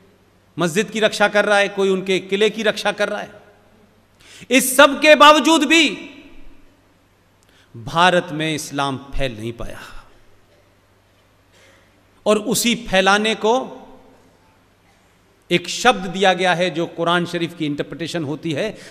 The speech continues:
जिसे आप हदीस कहते हैं। उसमें कहा गया है गज़वाए हिंद। जिन लोगों को गज़वाए हिंद फैलाने की कोशिश थी, उसका रास्ता जम्मू था।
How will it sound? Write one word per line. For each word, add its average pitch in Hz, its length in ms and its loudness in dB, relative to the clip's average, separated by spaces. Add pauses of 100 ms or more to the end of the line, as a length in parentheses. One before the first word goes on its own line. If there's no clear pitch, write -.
(100)
जिसे 156 240 -6
आप 147 360 -4
हदीस 151 300 -4
कहते 127 320 -6
हैं। 147 400 -10 (200)
उसमें 156 380 -6
कहा 143 240 -4
गया 143 200 -4
है 180 440 -6
गज़वाए 131 540 -4
हिंद। 131 600 -4 (2000)
जिन 196 200 4
लोगों 285 420 8
को 285 180 8
गज़वाए 240 440 6
हिंद 233 260 4
फैलाने 226 460 2
की 220 140 -4
कोशिश 208 360 0
थी, 277 400 2
उसका 226 320 2
रास्ता 208 480 6
जम्मू 160 400 0
था। - 440 -16